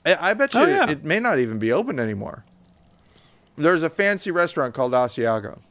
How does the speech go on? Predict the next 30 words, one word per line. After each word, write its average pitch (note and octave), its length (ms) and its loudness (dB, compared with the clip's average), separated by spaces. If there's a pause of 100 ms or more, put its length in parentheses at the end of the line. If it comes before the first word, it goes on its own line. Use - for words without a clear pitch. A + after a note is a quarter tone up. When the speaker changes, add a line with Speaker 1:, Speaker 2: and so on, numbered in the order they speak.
Speaker 2:
Yeah, G#2 340 0
I B2 100 -2
don't C#3 160 0
know. A#2 320 0 (400)
Speaker 1:
And D3+ 220 2
then, F3 400 0 (560)
uh, D3 320 2
there D3+ 140 0
was D3 140 -4
an D#3 80 -4
Asiago E3 640 0
cheese F3+ 380 -4
bagel B2 680 -2 (400)
that B2+ 180 -2
somebody B2+ 380 2
had A#2 280 2
somewhere. G#2+ 500 -4 (1000)
I, C3 140 2
I C#3+ 180 0
wanna A3 220 -2
say B2 540 0
it A#2 180 -6
might C#3+ 220 2
even B2+ 260 -4
be, A#2+ 320 0
uh, A2+ 160 2
Saint A#2 260 -4
Louis A2 140 -4
Bread A2 300 -2
Company. - 340 -14